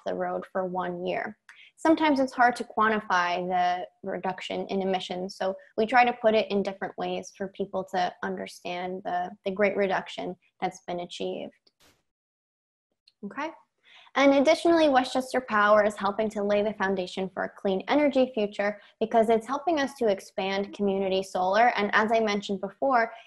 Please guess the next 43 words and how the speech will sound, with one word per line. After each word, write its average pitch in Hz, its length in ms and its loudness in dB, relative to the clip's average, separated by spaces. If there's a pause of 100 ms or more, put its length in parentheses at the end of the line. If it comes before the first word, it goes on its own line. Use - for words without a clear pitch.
(120)
if 208 180 -4
you 220 320 2
do 233 140 2
not 262 240 4
have 269 240 -2
solar 226 320 2
panels 214 560 -2
on 202 180 -2
your 208 140 -2
home, 202 480 -2 (320)
you 220 160 4
can 220 200 -2
participate 226 640 -2
within 208 400 0
our 196 160 -2
community 208 480 -2
solar 202 420 -2
program 254 460 0 (180)
and 208 140 -2
save 208 300 0 (260)
ten 240 160 0
percent 220 440 -6 (100)
on 196 180 -4
your 190 80 -4
utility 202 640 -6
bill. - 260 -10
So 196 200 -6 (280)
if 220 120 -4
you're 220 100 -2 (100)
interested 240 380 -2
in 226 140 2
learning 220 300 2
more, 240 300 2 (240)
we - 80 -2
can 208 180 0
certainly 214 420 -2 (100)
talk 202 160 -6 (140)
more 196 440 -4
and 190 120 -6
help 185 200 -8
you 196 100 -6
get 190 180 -6
enrolled 185 500 -4